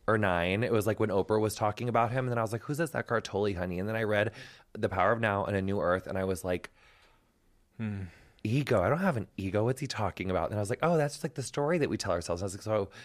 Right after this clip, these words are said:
Speaker 1: like, my story is that I'm, like, this, like, gay kid from this little town, and I was, like, abused and, like, this and that. I love cheer and I love the, like,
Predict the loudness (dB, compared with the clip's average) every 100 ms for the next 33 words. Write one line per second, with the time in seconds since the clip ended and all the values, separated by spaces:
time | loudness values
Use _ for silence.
0 | -8 -4 -2 -2 -2 -2 0 0 0 0
1 | -2 -12 -20 -14 2 2 4 0 0 -8
2 | -10 -2 0 0 0 0 0 0 0 0
3 | 2 0 0 0 0 -2 -2 0 2 2
4 | 2 0 -2 -8 -18 -18 -2 0 2 2
5 | 2 2 -2 -2 0 0 2 2 2 0
6 | 0 2 2 2 0 -2 0 0 2 0
7 | 0 2 2 2